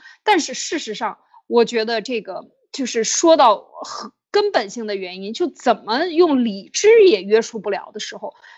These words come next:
其实这个法治出现，当然这个商鞅的法和咱们现在在讨论的法啊，完全是两个概念。虽然是中文是一个字，但事实上完全是两码事啊。这个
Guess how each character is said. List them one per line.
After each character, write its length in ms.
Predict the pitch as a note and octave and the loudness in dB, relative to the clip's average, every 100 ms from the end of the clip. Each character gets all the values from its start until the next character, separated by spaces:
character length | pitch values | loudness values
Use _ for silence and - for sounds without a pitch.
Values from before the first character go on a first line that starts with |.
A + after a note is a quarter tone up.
| _ | _
其 200 | - C4 | -2 0
实 240 | B3+ B3 | 0 -2
这 180 | A3+ C#4 | 2 0
个 100 | A3 | 0
法 400 | - B3+ - - | -2 -2 -2 -4
治 320 | G3 A3+ F#3+ - | -8 -6 -6 -8
出 240 | - A#3 | -6 -4
现， 280 | A3 C#4 G3 | 0 0 2
当 140 | A#3 | 2
然 140 | A3+ B3 | 2 2
这 160 | D#4+ | 0
个 240 | G3+ C#3 - - | 0 -2 -4 -12
商 240 | - F4+ F4 | 0 2 4
鞅 180 | E4+ | 2
的 80 | D#4 | 0
法 300 | - - G3 | -4 -6 -6
和 260 | F#3+ G#3 G3+ | -6 -4 -4
咱 200 | G#3 G#3 | -2 -2
们 100 | C4+ | 0
现 200 | G4+ C#4+ | 0 2
在 120 | A3 | 2
在 160 | G#3+ G#3 | 0 -4
讨 180 | - | -6
论 160 | - G#3 | -6 -6
的 60 | G#3 | -6
法 140 | - | -8
啊， 140 | - | -6
完 240 | F#3+ G3 C4 | 0 2 4
全 180 | C#4+ A3+ | 2 2
是 180 | A3 | 4
两 240 | F#3+ - G3+ | 4 4 -4
个 100 | G3 | 2
概 180 | C4+ G#3 | 2 2
念。 160 | F3 | -2
虽 200 | - C#4+ | -6 -2
然 100 | C#4 | -2
是 160 | C#4+ A3+ | -2 -4
中 200 | D#4+ E4 | -2 0
文 180 | G#3+ G#3 | 0 0
是 100 | G#3+ | -4
一 160 | F3+ | -2
个 100 | G#3+ | 0
字， 220 | G#3+ G3+ - - - - | 0 -4 -10 -18 -20 0
但 140 | D#4 | 2
事 240 | - - B3+ | 4 0 -2
实 140 | A3 | -2
上 180 | A3+ G#3 | -4 -2
完 200 | G3 C4+ | -2 0
全 180 | C4+ A#3 | -2 -2
是 100 | G#3+ | -2
两 280 | F#3 F3 | -2 -2
码 260 | D#4 D4+ - | 0 0 -2
事 300 | - - F#3+ | -6 -6 -6
啊。 300 | C#3+ G3+ A3 | -10 -14 -14
这 200 | - E4 | 0 2
个 200 | G#3+ G3 | 4 0